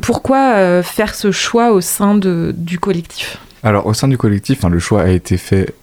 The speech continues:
Speaker 2: bah, parce que simplement les gens sont oppressés. C'est un, un exemple un peu bête, mais, euh, typiquement, euh, aux alcooliques anonymes, quelqu'un qui est pas alcoolique, il va pas venir. C'est, c'est, c'est, c'est logique. Ou,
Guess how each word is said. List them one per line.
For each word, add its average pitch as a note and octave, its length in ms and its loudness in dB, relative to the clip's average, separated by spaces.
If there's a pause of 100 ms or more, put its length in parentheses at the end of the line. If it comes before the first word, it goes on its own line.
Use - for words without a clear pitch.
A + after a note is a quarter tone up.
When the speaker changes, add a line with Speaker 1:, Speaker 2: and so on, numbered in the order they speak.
(400)
Speaker 2:
bah, F2 120 0
parce E2 160 -4
que - 80 -2
simplement F2 400 0
les F2+ 140 4
gens F2 160 2
sont - 320 -2
oppressés. F2+ 520 -2
C'est - 200 -4
un, F2+ 180 2
un G2 80 4
exemple F#2+ 260 2
un F2 80 2
peu G2+ 100 0
bête, A2+ 240 0
mais, F2 240 4
euh, E2+ 140 4
typiquement, G#2+ 600 0
euh, F2 240 2
aux G2+ 140 2
alcooliques G2+ 380 0
anonymes, G2+ 480 4 (160)
quelqu'un F#2+ 240 0
qui - 180 -2
est F2+ 60 2
pas F#2 120 0
alcoolique, F2+ 420 0
il F2+ 40 2
va E2+ 80 4
pas F2+ 140 2
venir. F#2+ 460 2 (320)
C'est, E2 320 0
c'est, E2+ 260 -2
c'est, E2 300 -2
c'est - 260 -4 (280)
logique. A2 360 2
Ou, B2+ 180 4